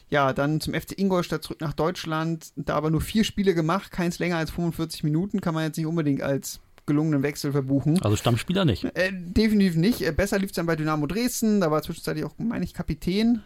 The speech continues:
Speaker 1: ähm, über fünfzig Spiele gemacht und dann exotisch griechische zweite Liga, ne? Also, wie kommt man da hin? <laughs>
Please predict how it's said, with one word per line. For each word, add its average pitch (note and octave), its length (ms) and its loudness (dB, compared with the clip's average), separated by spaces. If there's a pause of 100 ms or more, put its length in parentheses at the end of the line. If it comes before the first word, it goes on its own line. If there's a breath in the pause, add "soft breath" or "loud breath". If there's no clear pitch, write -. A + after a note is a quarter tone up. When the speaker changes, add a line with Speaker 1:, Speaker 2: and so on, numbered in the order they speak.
Speaker 1:
ähm, D3 320 0
über E3+ 180 0
fünfzig F3+ 360 -4
Spiele F#3+ 240 -4
gemacht E3+ 460 -2
und C#3 260 0
dann G3 300 4 (180)
exotisch G3+ 560 -4 (280)
griechische G#3+ 480 0
zweite - 360 -4
Liga, F#3 360 -2 (100)
ne? D#3 180 0 (260)
Also, C#3+ 380 2 (260)
wie - 60 -4
kommt - 180 0
man B3+ 100 2
da D3 80 0
hin? C#3 200 0
<laughs> - 760 -2